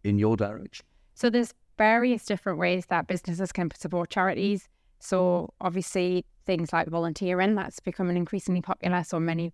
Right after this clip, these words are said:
Speaker 2: large organisations now offer their staff volunteer days. And what we're, what we're trying to do as a charity is look at where we might not have the resources and the expertise,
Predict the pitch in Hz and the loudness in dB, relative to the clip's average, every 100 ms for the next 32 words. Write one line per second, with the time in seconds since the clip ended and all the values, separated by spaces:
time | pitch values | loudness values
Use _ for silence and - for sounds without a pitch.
0 | - 175 160 160 170 165 160 160 165 - | -6 -2 0 0 -2 -2 -2 -2 -2 -2
1 | 165 156 160 156 151 151 156 160 139 160 | -4 -2 -2 -2 -4 -6 -4 -4 -4 -8
2 | 156 - _ _ _ 165 160 156 180 175 | -8 -10 _ _ _ -2 0 -2 -2 0
3 | 175 180 185 180 _ _ _ _ - 165 | 2 2 0 -4 _ _ _ _ 0 2
4 | 160 165 - - - _ - 185 170 160 | 2 -2 -4 -10 -16 _ -8 -2 0 0
5 | 175 160 - - 175 - 180 - 185 160 | -2 -4 -6 -2 0 2 2 0 -2 0
6 | 175 165 156 196 185 - 170 160 165 - | 0 -2 -4 0 0 0 -2 -2 -4 -4
7 | 190 185 180 175 170 175 175 175 160 160 | -4 0 2 2 2 -2 -2 -2 -2 -4
8 | - _ _ _ _ _ _ _ - 170 | -8 _ _ _ _ _ _ _ -2 0
9 | 160 190 185 180 170 165 165 160 165 165 | 0 2 2 0 -2 0 -2 -2 -4 -2
10 | 160 160 - - 160 156 220 196 160 170 | -2 -4 -8 -2 -2 0 2 2 0 -4
11 | - | -8